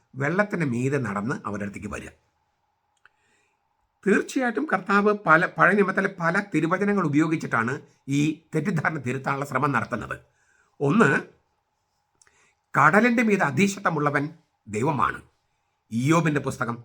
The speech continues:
ഒമ്പത് എട്ട്. ഇയ്യോബ് എന്ന് പറഞ്ഞാൽ ജോബിൻ്റെ പുസ്തകം.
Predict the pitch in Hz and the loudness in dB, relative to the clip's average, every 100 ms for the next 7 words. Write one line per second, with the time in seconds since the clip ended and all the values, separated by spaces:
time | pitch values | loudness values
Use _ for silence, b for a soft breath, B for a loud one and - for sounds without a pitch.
0 | - 107 117 110 101 85 - _ _ _ | -12 -6 -4 -4 -6 -10 -16 _ _ _
1 | _ _ _ _ _ 107 110 120 117 113 | _ _ _ _ _ -4 -2 -2 -2 -4
2 | 117 139 123 120 110 101 - - | -4 -4 -4 -2 -4 -6 -12 -18